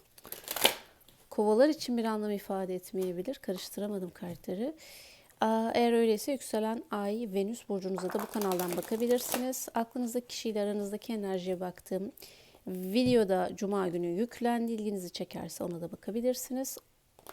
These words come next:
O videoda bütün burçlar var. Kısa açılım ama bu size özel uzun açılım. Keyfini çıkarın, yorum bırakın,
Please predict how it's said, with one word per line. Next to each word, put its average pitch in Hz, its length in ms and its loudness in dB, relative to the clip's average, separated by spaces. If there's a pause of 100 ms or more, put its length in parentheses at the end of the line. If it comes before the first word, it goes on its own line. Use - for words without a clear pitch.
(300)
O 277 100 12
videoda 226 500 4
bütün 233 280 0
burçlar 175 420 0
var. 196 480 -4
Kısa - 240 -4
açılım 208 460 -4
ama 214 220 -4
bu 208 60 -6
size 202 280 -8
özel 190 380 -4 (600)
uzun 220 220 2
açılım. 226 460 -2 (140)
Keyfini 254 400 2
çıkarın, 208 460 -4 (360)
yorum 262 300 4
bırakın, 214 460 -2